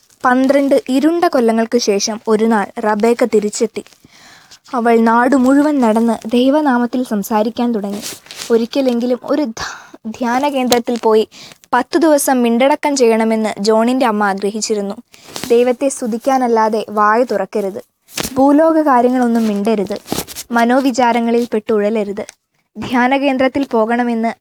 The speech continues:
ആലീസിനും സിൽവിക്കും ആഗ്രഹമുണ്ടായിരുന്നു. ആലിസ് പോളിനെ നേരിടാനുള്ള കരുത്തിനു വേണ്ടിയും സിൽവി നിത്യ മാനസിക രോഗമായ ചെവികുത്തൽ മാറാൻ വേണ്ടിയും ധ്യാന കേന്ദ്രത്തിൽ പോകാൻ ആഗ്രഹിച്ചിരുന്നു.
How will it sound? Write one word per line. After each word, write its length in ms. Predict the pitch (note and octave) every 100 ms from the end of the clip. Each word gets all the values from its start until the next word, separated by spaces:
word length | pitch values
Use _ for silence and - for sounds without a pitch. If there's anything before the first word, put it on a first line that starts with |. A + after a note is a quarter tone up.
| -
ആലീസിനും 640 | C4 E4 E4+ - C4 B3+
സിൽവിക്കും 600 | - B3 B3 C#4+ E4 D4
ആഗ്രഹമുണ്ടായിരുന്നു. 880 | G3+ G#3+ A3 A3 G3+ G3 G3 G3 G#3 - - - - - A3+
ആലിസ് 500 | A3 B3 C#4 - - -
പോളിനെ 440 | C4 B3+ D4 D#4+ F4
നേരിടാനുള്ള 640 | D4 B3+ C4 C4 C4 B3+ B3
കരുത്തിനു 320 | G3+ G3+ B3
വേണ്ടിയും 420 | B3+ A3 A3 G#3 - _ _
സിൽവി 520 | - A#3+ A#3+ C4 B3+ -
നിത്യ 360 | B3 A#3+ G4
മാനസിക 540 | F4+ B3+ B3 C4+ D4 C#4
രോഗമായ 480 | B3 A#3+ A3+ A3+ A#3+
ചെവികുത്തൽ 680 | - A#3 A#3+ C#4+ D#4+ D4
മാറാൻ 420 | A#3+ G#3 G#3+ B3+
വേണ്ടിയും 380 | A#3+ G#3+ A3 G#3+ - - -
ധ്യാന 440 | - - A3+ A#3+ D#4
കേന്ദ്രത്തിൽ 480 | B3+ G#3+ A3 A3
പോകാൻ 440 | A#3 G#3 G3+ G#3+ G#3+
ആഗ്രഹിച്ചിരുന്നു. 760 | G3 G#3+ A#3 A3 A3 G3 F#3+